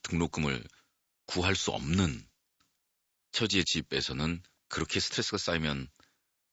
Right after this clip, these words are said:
어, 그만 휴학하라는 얘기를 아마 하실 수가 없죠.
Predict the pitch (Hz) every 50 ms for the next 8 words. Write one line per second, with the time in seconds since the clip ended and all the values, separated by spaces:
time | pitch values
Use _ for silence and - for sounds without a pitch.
0 | _ - - 64 60 58 55 57 55 53 53 52 52 50 - _ _ _ _ _
1 | _ - - 95 87 85 82 76 69 64 62 - _ _ _ _ _ _ _ _
2 | _ - _ _ _ - - - 117 104 - - 131 123 127 120 101 85 71 65
3 | 65 67 65 71 69 67 71 80 87 - 107 - - - - - - - - 76
4 | 64 73 82 73